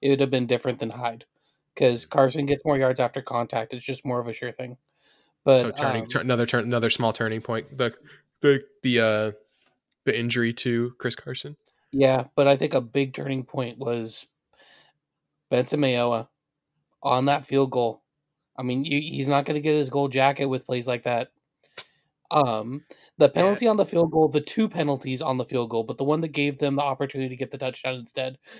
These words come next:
Speaker 1: There were two minutes and thirty seconds about left in the fourth quarter, and they were gonna kick a field goal.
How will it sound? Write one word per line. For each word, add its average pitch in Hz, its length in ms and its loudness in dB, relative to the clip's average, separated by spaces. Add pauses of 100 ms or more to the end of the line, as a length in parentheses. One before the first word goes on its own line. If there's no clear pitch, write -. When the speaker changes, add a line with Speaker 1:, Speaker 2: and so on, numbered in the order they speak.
(160)
Speaker 1:
There 135 100 2
were 123 220 0
two - 160 -2
minutes 185 240 -2
and 160 100 -4
thirty 151 220 0
seconds 123 400 -6
about 123 240 -2
left 135 200 -6
in 127 60 -6
the 120 100 -6
fourth 127 240 -4
quarter, 113 360 -6 (340)
and 127 160 -2
they 127 120 2
were 135 120 2
gonna 156 160 -2
kick 165 200 -6
a 175 40 -2
field 135 260 2
goal. 117 260 0